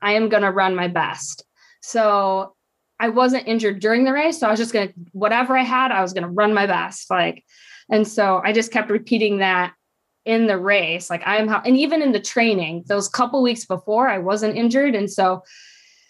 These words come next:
I was, I was just telling myself that even in the training, as I was doing a hard workout,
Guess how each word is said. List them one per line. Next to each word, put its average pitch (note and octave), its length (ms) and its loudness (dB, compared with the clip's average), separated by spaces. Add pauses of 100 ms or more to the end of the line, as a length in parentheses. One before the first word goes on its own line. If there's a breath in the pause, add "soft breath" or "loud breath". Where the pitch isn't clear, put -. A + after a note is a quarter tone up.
(180 soft breath)
I A3 80 4
was, A#3 200 0
I A3 80 2
was A3+ 120 2
just A#3 180 -2
telling A#3 260 2
myself F#3 440 -2
that F3 280 2
even G#3+ 220 2
in F#3+ 140 2
the F3 60 -2
training, F#3+ 360 2
as F#3 100 -2
I F#3 80 2
was F3+ 80 0
doing G3 200 0
a F#3+ 40 0
hard F#3 280 0
workout, E3+ 480 -2